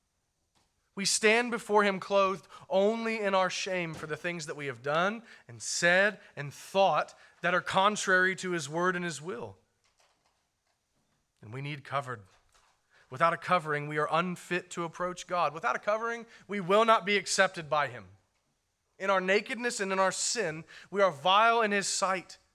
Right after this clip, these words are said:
You know, even in the Old Testament, th-, there were to be no stairs going up to the altar,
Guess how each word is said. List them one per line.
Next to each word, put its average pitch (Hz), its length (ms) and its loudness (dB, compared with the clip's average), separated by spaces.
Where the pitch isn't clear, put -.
You 185 80 -6
know, 190 80 -8
even 277 240 -4
in 285 60 -4
the 233 120 -2
Old 240 200 0
Testament, 190 540 -2
th-, 202 180 2
there 214 160 6
were 254 120 -2
to 226 120 -10
be 196 160 -8
no 190 340 2
stairs 196 720 0
going 185 400 0
up 175 280 2
to 214 80 -6
the 180 160 -4
altar, 170 460 -2